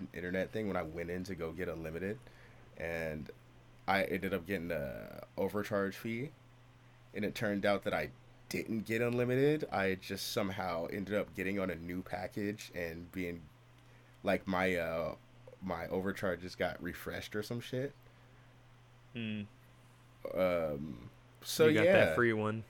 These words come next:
Speaker 2: <laughs>
Speaker 1: He's like, "Oh yeah, I'll get, I, I'll put you on unlimited," and then he didn't. So I'm like, "Okay, I, I got lied to in the store," and I'm trying to explain this to the guy on the phone. He's like, "No, I don't think you did." I'm like, "Are you saying that I'm lying right now?"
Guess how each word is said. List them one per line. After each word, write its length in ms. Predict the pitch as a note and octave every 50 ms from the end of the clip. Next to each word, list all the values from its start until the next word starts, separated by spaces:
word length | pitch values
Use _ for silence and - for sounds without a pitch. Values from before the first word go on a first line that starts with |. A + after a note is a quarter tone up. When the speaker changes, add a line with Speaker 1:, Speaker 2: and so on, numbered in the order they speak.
| - -
Speaker 2:
<laughs> 640 | B2 A2 G2+ A#2+ C#3 - - - - - - - -
Speaker 1:
He's 120 | - F#3+ D3+
like, 140 | E3 D3+ B2+
"Oh 100 | D3 D#3
yeah, 340 | D#3 D#3 D#3+ D#3 D3+ C3+ B2
I'll 80 | C#3 D#3+
get, 200 | D3+ F3+ F3 -
I, 180 | - E3+ G#3
I'll 180 | A3+ - F#3 A3
put 240 | G3+ - B3+ G3+ -
you 80 | A3+
on 60 | G3 F3+
unlimited," 500 | F3 D#3+ D#3+ E3 E3+ E3+ F#3 G3 F#3 D3+
and 180 | B2+ A2+ G#2+
then 80 | A2 G2+
he 120 | G#2+ F#2+
didn't. 400 | D#2 - F#2 G2 A2 C3 C3+ -
So 120 | - - B2+
I'm 100 | B2 A#2+
like, 200 | A#2 A2+ G#2 -
"Okay, 260 | B2+ C3 - E2 E2+
I, 240 | G2 G#2 G2 - G2+
I 40 |
got 180 | F#2+ G#2 F#2 E2+
lied 240 | G#2 B2 C#3+ D3 C#3
to 120 | - F#2
in 60 | E2+
the 80 | E2+ E2
store," 300 | - - - B2 B2+ F#2
and 120 | D#2 D#2+
I'm 100 | D#2+ D#2+
trying 200 | E2 - G2+ G#2
to 60 | G#2 F#2
explain 320 | F2+ - - F#2+ F#2 F2
this 120 | F2+ E2+ -
to 100 | - F2
the 80 | F2
guy 200 | D2+ F2 F#2 F2 F2
on 100 | E2 D2+
the 40 | C#2+
phone. 220 | - F2+ G#2+ G#2
He's 140 | F#2 E2 F#2
like, 100 | F2+ F#2
"No, 200 | A2+ A#2 C3 D#3+ F3+
I 40 |
don't 140 | F#3 F#3 F3 -
think 220 | - F3 F3 -
you 60 | D#3+ C3+
did." 380 | - C#3 D3 D#3 A#2+ F#2+ - - - - - - - - - - - - - - - - - - - - - -
I'm 120 | - F2+ F2+
like, 240 | D#2+ D2+ C#2 - -
"Are 100 | - E2
you 320 | D#2+ D#2+ D#2 D2 D2+ D2+ C#2 - - - -
saying 500 | - - - - - - - E2+ E2+ D#2
that 160 | - - - - -
I'm 340 | - - F2+ A2+ D3 F3+ F#3+ - - -
lying 400 | - A#2 B2+ D#3 F#3 A#3 C4+ C#4 - -
right 260 | A3+ A3+ A#3 B3 B3
now?" 360 | A#3+ B3 B3 B3+ C4 C#4 D4